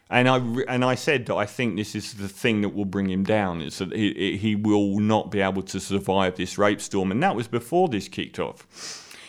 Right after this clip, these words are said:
Now, when Alan Tudge and Christian Porter were outed on this A B C documentary for their appalling treatment of women, nothing happened to them.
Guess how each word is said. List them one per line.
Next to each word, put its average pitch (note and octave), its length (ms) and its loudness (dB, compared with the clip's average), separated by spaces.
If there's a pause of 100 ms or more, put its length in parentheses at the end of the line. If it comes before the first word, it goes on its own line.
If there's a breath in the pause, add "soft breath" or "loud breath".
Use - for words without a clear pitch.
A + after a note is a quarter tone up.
Now, F3 320 4
when G3 240 -2
Alan G#3 320 2
Tudge F#3 320 0
and C#3 100 -2
Christian D#3+ 340 -2
Porter D#3+ 340 0
were G#2+ 140 4
outed C3 420 0
on G2+ 120 2
this G2 140 0
A A#2+ 160 4
B A2 140 0
C A#2 220 0
documentary A2 600 2
for G#2 180 -4
their G#2+ 180 6
appalling F#3 520 2
treatment B2 380 -2
of G#2+ 100 -6
women, C3+ 400 0 (1400 soft breath)
nothing D#3 400 4
happened C#3 360 -4
to F2+ 180 -8
them. - 140 -18